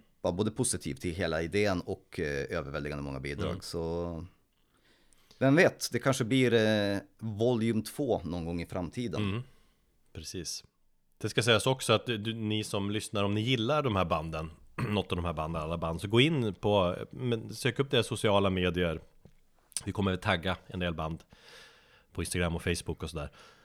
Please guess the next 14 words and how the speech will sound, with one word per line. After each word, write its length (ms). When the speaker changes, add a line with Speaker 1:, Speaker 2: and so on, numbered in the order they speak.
Speaker 2:
Eh, 540
så 240
gilla 320
bandet 460
och, 460
och 120
skriv 180
like 260
och 60
skriv, 320
liksom, 320
någon 300
kommentar 460
att 380